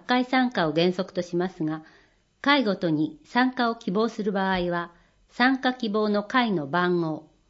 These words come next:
一枚のハガキに複数記入かを合わせてご記入ください。問い合わせ先、教育委員会、生涯学習課、電話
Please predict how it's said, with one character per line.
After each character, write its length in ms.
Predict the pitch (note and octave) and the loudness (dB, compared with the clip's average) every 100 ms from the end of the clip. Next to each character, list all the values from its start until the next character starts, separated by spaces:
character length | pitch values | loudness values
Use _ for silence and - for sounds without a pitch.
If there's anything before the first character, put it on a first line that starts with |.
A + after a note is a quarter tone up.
| _ _ - - | _ _ -20 -14
一 260 | F#3+ - | -10 0
枚 220 | B3+ A3+ F3+ | 2 4 0
の 80 | |
ハ 100 | E3 | 0
ガ 120 | F3+ G3 | -2 0
キ 120 | F#3 | 0
に 160 | F3+ | 0
複 200 | F3+ - | -2 -8
数 260 | - A#3 G#3+ | -8 -4 -4
記 160 | G#3+ F#3+ | -2 0
入 240 | F#3 F3+ | 2 2
か 280 | F3+ F3 - _ _ _ | 0 -8 -8 _ _ _
を 220 | D#3+ - - | -6 -6 0
合 120 | F#3+ | 2
わ 100 | B3+ | 2
せ 160 | - | -2
て 240 | F#3+ G3 - | -2 -2 0
ご 140 | E3 | -2
記 140 | E3+ F#3+ | 0 2
入 180 | F3+ | 2
く 100 | F3+ | 2
だ 120 | E3 E3+ | -4 -4
さ 200 | - D#3 | -4 -6
い。 80 | - _ _ _ _ _ _ _ _ - | -8 _ _ _ _ _ _ _ _ -6
問 200 | A3+ A3+ | -2 2
い 60 | |
合 40 | A3 | 2
わ 40 | |
せ 140 | A3 G3+ | 2 -2
先、 500 | G3 F#3+ F3 D#3+ - _ _ _ _ | -2 -6 -8 -10 -12 _ _ _ _
教 180 | - C4 | 2 4
育 220 | B3+ B3+ | 2 0
委 80 | A#3 | 0
員 180 | A3+ G#3+ | 0 -2
会、 380 | - D#3+ D3 - _ | -4 -4 -4 -12 _
生 280 | - B3 | 0 2
涯 200 | A#3+ A#3 G#3+ | 4 2 2
学 200 | G#3+ G#3+ | -2 -4
習 240 | - F#3+ | -4 -4
課、 320 | F#3+ F3+ - - _ _ _ _ E3+ | -2 -6 -6 -12 _ _ _ _ -4
電 300 | A3 A#3+ A3+ | 0 0 2
話 320 | G#3 F#3 | 0 -2